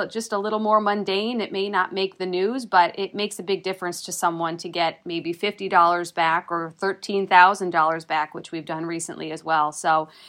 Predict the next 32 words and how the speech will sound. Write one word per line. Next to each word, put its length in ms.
it's 180
been 180
a 60
big 300
year, 200
and 80
I'm 140
just 160
so 160
grateful 460
we 100
have 180
Annette 360
doing 240
all 160
of 80
that 240
work 260
behind 400
the 60
scenes 560
that 100
you 80
might 180
not 160
even 200
hear 120
about 220
on 140
the 80
news. 520
So 440